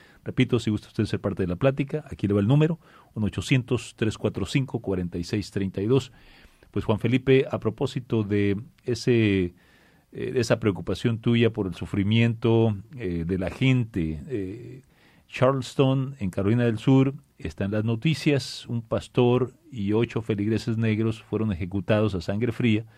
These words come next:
por un joven blanco que, pues, ha tenido sueños de supremacismo, sueños de revivir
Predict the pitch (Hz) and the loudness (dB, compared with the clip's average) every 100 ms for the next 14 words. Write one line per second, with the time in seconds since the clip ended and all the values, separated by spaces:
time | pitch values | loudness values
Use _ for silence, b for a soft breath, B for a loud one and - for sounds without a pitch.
0 | b b b b - 98 110 - 117 117 | b b b b -4 2 2 4 4 4
1 | 113 123 117 113 117 117 117 113 - 90 | 4 4 4 2 0 2 0 -4 -6 -2
2 | 90 87 82 _ - 95 - _ - 120 | 0 -2 -6 _ -6 -6 -8 _ -6 -2
3 | 123 117 117 - 113 113 107 101 - 92 | 2 2 2 2 2 2 2 0 0 -2
4 | 101 95 90 - 120 - 107 101 b b | 0 0 -2 -2 -2 0 -2 -2 b b
5 | b b _ - 113 113 110 95 95 101 | b b _ -2 2 4 2 0 -2 0
6 | 98 95 92 104 101 107 104 95 107 113 | 2 2 0 -2 0 2 2 2 4 6
7 | 107 | 4